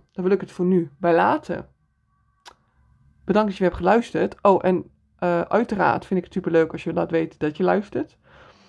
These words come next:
Als je me tagt op Instagram, in je stories, in je feed. Eh, maakt niet uit hoe. Eh, maar laat vooral weten dat je luistert. Vind ik alleen maar leuk. Ik vind het ook leuk om te weten wie er luistert.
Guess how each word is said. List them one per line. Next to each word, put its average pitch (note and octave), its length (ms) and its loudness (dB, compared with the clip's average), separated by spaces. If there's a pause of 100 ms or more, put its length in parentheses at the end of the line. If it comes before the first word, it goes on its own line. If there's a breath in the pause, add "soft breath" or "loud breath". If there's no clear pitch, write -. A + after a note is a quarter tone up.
(220 soft breath)
Als F3 180 -8
je D#3+ 60 -4
me D3 80 -4
tagt - 520 0
op G3+ 140 -12
Instagram, G#3+ 520 0
in A3+ 80 -6
je A#3+ 80 -2
stories, F#3+ 840 0
in D#3+ 80 -10
je D#3 100 -6
feed. G3 540 -4 (160)
Eh, F3+ 280 -6 (360)
maakt F#3+ 260 2
niet F#3 80 2
uit F#3 160 2
hoe. F#3+ 300 -2 (680 loud breath)
Eh, F3+ 180 -2
maar F3 140 0
laat G#3+ 240 6
vooral G#3 180 2
weten F#3+ 260 0
dat E3 100 -2
je D#3 80 -4
luistert. G3+ 560 0
Vind F#3+ 180 -4
ik F#3 40 4
alleen G3+ 120 2
maar F#3+ 100 4
leuk. F3 340 4
Ik - 180 -20
vind - 20 -20
het F#3 100 -2
ook F3+ 80 -2
leuk F#3 220 2
om E3+ 60 -2
te D3+ 80 -8
weten D#3+ 220 -2
wie F#3+ 140 0
er G#3+ 60 2
luistert. F#3 680 0